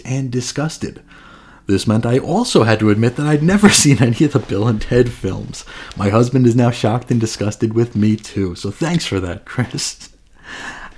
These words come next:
I tell you, at least I'm in good company in not having seen that. <laughs> No, Damien continues. "As for Juggernaut number one, I was pleasantly surprised by how good it was. Your anecdote about Fabian Nicieza was amusing.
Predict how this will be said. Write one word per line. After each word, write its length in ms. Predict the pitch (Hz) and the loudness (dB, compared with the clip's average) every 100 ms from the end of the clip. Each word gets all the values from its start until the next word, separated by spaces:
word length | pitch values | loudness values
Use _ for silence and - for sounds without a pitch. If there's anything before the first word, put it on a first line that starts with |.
| - - | -20 -10
I 60 | 110 | -6
tell 220 | - 170 | -4 0
you, 140 | 185 | 0
at 60 | 113 | 2
least 200 | 143 180 | 0 4
I'm 120 | 202 | 6
in 100 | 151 | 6
good 200 | 127 127 | 6 4
company 500 | - 151 208 208 92 - | 2 -4 0 -2 -2 -4
in 180 | 110 | 0
not 180 | 110 110 | 2 2
having 280 | 120 101 101 | -2 -2 -2
seen 380 | - 110 110 113 | 0 0 2 2
that. 480 | - 104 - - - - - - - | 0 -6 -6 -8 -8 -18 -18 -20 -4
<laughs> 320 | - - 180 - - 285 262 208 - - | -4 -2 -6 -6 -12 -6 -2 -2 -4 -2
No, 160 | 147 - - | -2 -2 -2
Damien 380 | 117 117 107 104 | 2 2 2 2
continues. 600 | 107 107 101 98 98 - - - - - - - | 0 0 0 -2 -6 -8 -20 -20 -20 -20 -20 -4
"As 160 | 226 208 | -2 0
for 100 | 156 | 2
Juggernaut 460 | 147 139 131 123 | 2 4 2 2
number 180 | 110 107 | -2 -2
one, 240 | 98 95 | -2 -4
I 60 | 98 | -4
was 140 | 127 | -6
pleasantly 460 | - 170 180 196 170 | -2 0 2 2 0
surprised 440 | 156 - 104 113 | -4 -6 -4 -2
by 80 | - | -4
how 160 | 113 143 | -2 -2
good 220 | 135 143 | 0 0
it 100 | 123 | 0
was. 340 | 90 73 - - - - - | -4 -14 -16 -20 -20 -20 -14
Your 180 | - 127 | 0 2
anecdote 500 | 131 143 160 - 127 | 4 0 0 0 -2
about 220 | 135 123 - | -2 -4 -4
Fabian 340 | 113 123 127 | -4 0 0
Nicieza 480 | 117 113 104 101 104 | 0 0 -2 -2 -2
was 120 | 104 | -4
amusing. 580 | 104 107 110 110 82 - | 0 0 0 -2 -8 -14